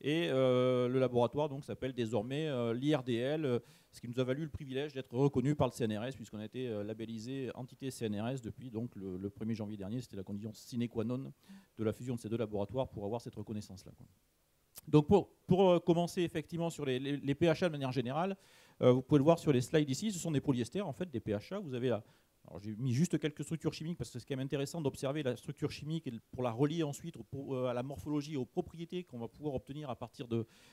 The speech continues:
de ces P H A. Ces P H A qui ont la particularité d'être obtenus par des approches de biotechnologie. Donc on n'est plus sur des approches de chimie ici, comme, euh,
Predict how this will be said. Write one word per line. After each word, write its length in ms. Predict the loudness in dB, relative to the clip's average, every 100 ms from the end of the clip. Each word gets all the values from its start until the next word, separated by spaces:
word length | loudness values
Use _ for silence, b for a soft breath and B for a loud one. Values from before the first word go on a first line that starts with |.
| b 0
de 100 | 0
ces 160 | 0
P 100 | 0
H 240 | 0 0 -2
A. 160 | -2 _ _ -8
Ces 160 | -6
P 140 | 0 0
H 160 | 0
A 60 | -4
qui 260 | -4 -2
ont 100 | 0
la 80 | 2
particularité 680 | 0 -4 -8 0 2 2 -2
d'être 120 | -6
obtenus 380 | -6 -10 -10 -6
par 140 | -4 -4
des 160 | -4
approches 280 | -4 0 0
de 60 | 0
biotechnologie. 840 | -2 -2 -2 2 4 4 -2 -8 _ -12
Donc 160 | -6
on 40 | -4
n'est 100 | -4
plus 120 | -8
sur 140 | -10
des 80 | -10
approches 240 | -8 -4 -4
de 60 |
chimie 440 | -2 -4 -2 -4 -6
ici, 320 | -12 -8 -8
comme, 420 | 0 0 0
euh, 40 | -6